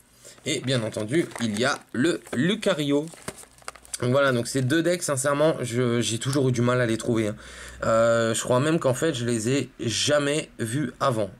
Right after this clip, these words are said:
en, en scellé, tout ça. Ok, j'en ai déjà vu qu'ils les vendaient, euh, qu'ils vendaient le carton, mais bon, faut pas <laughs> déconner. Donc, euh, donc voilà, donc ça en même temps, ça nous fera des petits fonds.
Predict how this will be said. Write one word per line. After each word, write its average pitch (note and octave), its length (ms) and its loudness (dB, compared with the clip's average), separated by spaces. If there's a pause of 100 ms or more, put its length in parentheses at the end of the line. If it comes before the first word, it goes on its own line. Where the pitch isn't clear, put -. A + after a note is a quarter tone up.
(100)
en, A2 400 0
en B2 100 4
scellé, B2+ 400 2
tout C3 120 0
ça. C3 260 2 (320)
Ok, D3 280 0
j'en D3+ 180 2
ai C#3 80 0
déjà C#3 180 0
vu D3 180 0
qu'ils B2 200 2
les B2 100 4
vendaient, C3 480 2
euh, A#2+ 40 0
qu'ils A#2+ 160 -2
vendaient B2 180 4
le B2 60 2
carton, C3+ 400 0
mais G#2 120 -2
bon, A2+ 140 0
faut G2 120 -8
pas A2+ 140 -2
<laughs> - 0 -
déconner. C3 480 0 (420)
Donc, C3+ 280 2
euh, C3 340 4
donc D3+ 160 2
voilà, B2 180 4
donc B2 160 0
ça G3 120 4
en G3 40 6
même F3 140 2
temps, G3 140 2
ça F#3+ 120 0
nous C3+ 120 2
fera C3 140 0
des B2 100 2
petits F#3+ 320 -2
fonds. C3 260 -2